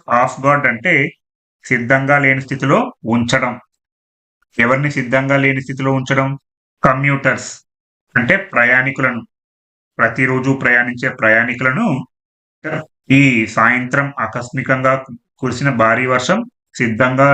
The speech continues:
లేని స్థితిలో ఉంచింది ఈ ప్రయాణికులను.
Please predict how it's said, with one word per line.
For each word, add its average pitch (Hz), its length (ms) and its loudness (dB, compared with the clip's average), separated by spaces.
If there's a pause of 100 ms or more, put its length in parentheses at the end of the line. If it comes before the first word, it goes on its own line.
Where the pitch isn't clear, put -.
లేని 131 220 0
స్థితిలో 139 320 0 (460)
ఉంచింది 117 420 2 (960)
ఈ - 20 8 (120)
ప్రయాణికులను. 120 580 2